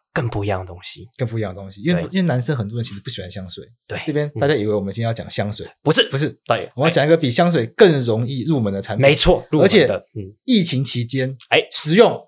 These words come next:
Speaker 1: 实用。来，推荐大家一个产品，然后就是因为我个人嘛，很香，而且我又很讨厌手很脏很臭，所以我最近都用一个东西，你知道叫什么吗？它叫做 Sechu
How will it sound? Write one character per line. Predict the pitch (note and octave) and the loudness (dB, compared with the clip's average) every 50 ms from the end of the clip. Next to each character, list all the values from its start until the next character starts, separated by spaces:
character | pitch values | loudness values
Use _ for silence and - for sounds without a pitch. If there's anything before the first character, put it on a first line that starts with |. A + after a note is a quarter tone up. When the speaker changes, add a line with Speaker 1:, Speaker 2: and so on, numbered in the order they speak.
| _ - | _ -8
Speaker 1:
实 | - - - B2+ C#3 | -4 -2 -2 2 4
用。 | E3 - - - - - | 4 4 4 2 -4 -4
来， | B2 B2 A2 - - _ _ | -2 -2 -2 -2 -6 _ _
推 | - - G#3+ A#3 A#3+ | -2 4 6 6 6
荐 | A#3 A3 F#3+ | 6 6 4
大 | F3 F3+ E3 | 4 4 4
家 | D#3 D3 C#3+ | 6 4 4
一 | C3+ | 2
个 | - A#2+ | 2 0
产 | A2+ - G2+ G#2 A2+ | 0 -2 -2 -4 -4
品， | - D#2 - | -8 -14 -10
然 | - G2 | -8 -6
后 | G2+ | -4
就 | C3 C3 | -2 -2
是 | C#3 | 0
因 | D#3 F#3+ | 2 2
为 | |
我 | F#3+ C#3 A#2 | 2 2 4
个 | A#2 A3 E3+ | 6 6 6
人 | B2 G#2+ | 6 6
嘛， | F#2+ F#2+ - - | 2 -4 -6 -4
很 | - C3 A#2+ | -2 0 2
香， | - - F3+ E3 F3+ - - | 4 4 4 4 2 0 -4
而 | - D#3+ | -4 -2
且 | - D3+ | -2 0
我 | - - B2+ | 2 2 2
又 | D3+ | 2
很 | - - D3 C3 | 2 2 2 2
讨 | B2 A#2 | 2 2
厌 | A#2+ | 2
手 | A#2 A#2+ A2+ | 2 0 -2
很 | G2+ F#2+ | -2 -2
脏 | A#2 G#2+ | -4 -4
很 | G#2 F#2+ | -4 -6
臭， | - - - G#2+ G2+ | -8 -6 -6 -6 -2
所 | - C#3 | 0 0
以 | D3 B2 A#2 - _ _ _ _ _ _ _ | 0 0 -2 -6 _ _ _ _ _ _ _
我 | - C#3 | 0 2
最 | C3 C3+ E3 | 4 6 6
近 | E3 D#3 | 6 6
都 | D3+ | 6
用 | C#3+ C3+ | 6 4
一 | A#2 | 4
个 | A2+ | 4
东 | A#2+ A#2 A#2 | 2 2 2
西， | - A#2 G#2+ G#2+ - | 0 -2 -4 -6 -8
你 | G#2 G2+ | -4 0
知 | A2 | 2
道 | A2 A2+ | 2 2
叫 | A2 A2 | 2 0
什 | G2+ G#2+ | -2 -4
么 | D#2+ C#2 | -6 -8
吗？ | D#2 F2 B2 - _ _ _ _ _ _ _ _ | -10 -12 -12 -16 _ _ _ _ _ _ _ _
它 | - C3 | -2 0
叫 | C3 C3+ B2 | 0 2 0
做 | B2+ A#2+ | 0 0
Sechu | A#2 - - - - - F3 F3 F3+ F3 - - - G2+ - | -2 0 -2 0 4 6 6 6 6 4 2 2 0 -2 -8